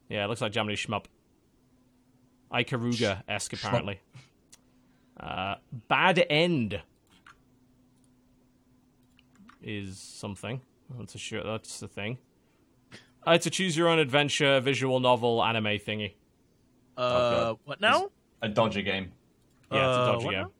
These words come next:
Speaker 1: Yeah, don't wo-, I, I, it's not got the boobs you're looking for, so don't even bother.
Speaker 2: It doesn't have the
Speaker 1: Bombshell.
Speaker 2: assets you're looking for, Jesse.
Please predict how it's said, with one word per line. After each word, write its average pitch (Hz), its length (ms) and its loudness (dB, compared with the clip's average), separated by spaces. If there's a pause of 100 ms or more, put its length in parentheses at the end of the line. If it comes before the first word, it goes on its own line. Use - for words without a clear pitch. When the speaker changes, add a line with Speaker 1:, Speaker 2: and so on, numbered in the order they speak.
(300)
Speaker 1:
Yeah, 90 180 -4 (220)
don't 143 220 4
wo-, 127 60 2
I, 127 240 4
I, 127 180 0
it's 120 180 -8
not 135 200 2
got 113 240 2
the 110 160 -4
boobs 107 320 -4
you're 104 80 -2
looking 95 220 -6
for, 98 200 -6
so 107 100 -10
don't 101 160 -4
even 95 140 -8
bother. 95 240 -4 (640)
Speaker 2:
It - 60 -10
doesn't - 20 -8
have 113 60 2
the 220 440 8
Speaker 1:
Bombshell. 110 640 8
Speaker 2:
assets 110 400 0
you're 104 80 -2
looking 101 320 -2
for, 98 200 -2
Jesse. 98 360 -6